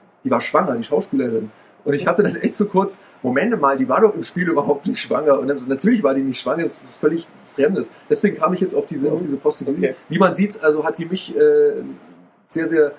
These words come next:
Speaker 1: wesentlich stärker noch als der F-B-I-Man, der übrigens in echt viel dünner ist und, und gar nicht so, äh,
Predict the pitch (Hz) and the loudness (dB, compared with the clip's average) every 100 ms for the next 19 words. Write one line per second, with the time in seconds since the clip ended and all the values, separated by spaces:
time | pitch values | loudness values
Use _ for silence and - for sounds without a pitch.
0 | - - - - 165 170 - 160 170 - | -16 -14 -14 -4 -4 -4 0 0 0 -2
1 | - - - - - - 151 - - _ | -4 0 -2 0 -4 -2 -2 -4 -12 _
2 | _ 123 123 131 180 - 170 202 220 - | _ -4 -2 -2 -6 -4 0 0 0 -2
3 | 170 180 - 196 139 190 139 - - - | -6 -8 -4 -4 0 0 0 -2 -10 -16
4 | - _ _ 135 135 - - 131 123 147 | -20 _ _ -6 -6 -6 -8 -6 -4 -6
5 | 151 - 139 135 131 127 123 - _ 123 | -6 -2 0 2 0 -2 -4 -8 _ -6
6 | 120 117 117 | 0 2 2